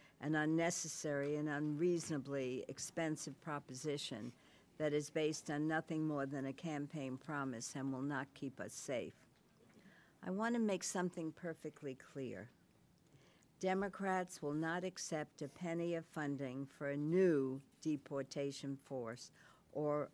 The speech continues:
a border wall. It appears President Trump and the administration did not take note of the recently enacted bipartisan spending bill in which neither of these items was funded.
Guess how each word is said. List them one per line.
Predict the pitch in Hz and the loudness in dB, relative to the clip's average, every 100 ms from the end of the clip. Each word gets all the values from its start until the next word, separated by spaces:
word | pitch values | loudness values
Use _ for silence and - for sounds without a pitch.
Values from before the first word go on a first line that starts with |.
| - | -8
a | |
border | 143 139 127 127 127 | -6 -2 -2 -2 -4
wall. | 131 160 151 117 101 - - - - - | -4 -2 0 0 -4 -14 -20 -20 -20 -2
It | 170 | 2
appears | 165 - 214 208 202 202 190 | 2 0 6 6 6 2 -2
President | - 175 156 160 151 | 0 0 2 0 -2
Trump | 151 190 180 180 185 - | -4 -2 0 0 -2 -4
and | 151 147 | -2 0
the | 139 | 0
administration | 143 165 165 170 - 160 147 143 143 143 | 0 0 0 -2 -2 0 0 -2 -4 -4
did | - 139 131 | -4 -6 -2
not | 156 185 - | -2 -2 -4
take | 185 160 - | -4 -4 -4
note | 151 139 110 - - - - - - | -2 0 -2 -8 -20 -20 -20 -20 -6
of | 147 | -4
the | 139 135 | -2 0
recently | 165 196 190 131 185 190 | 2 2 -2 -4 0 2
enacted | 180 175 147 143 - 135 127 123 | 2 2 0 -2 -6 -6 -6 0
bipartisan | 156 175 196 190 185 180 170 165 165 | 4 6 4 -2 2 2 2 -2 -4
spending | 160 - 165 151 143 139 | -6 -4 -2 0 0 -2
bill | 131 123 117 123 - - - - - | -2 -4 -4 -8 -12 -20 -20 -20 -4
in | 156 160 | 2 4
which | 143 - | 2 2
neither | 175 185 185 190 180 | 2 4 4 4 2
of | 143 | 0
these | 147 135 131 | -2 -4 0
items | 151 151 143 147 143 - | 0 2 0 0 -2 -4
was | 143 - | -6 -6
funded. | - 131 123 107 98 | -6 -4 -4 -6 -10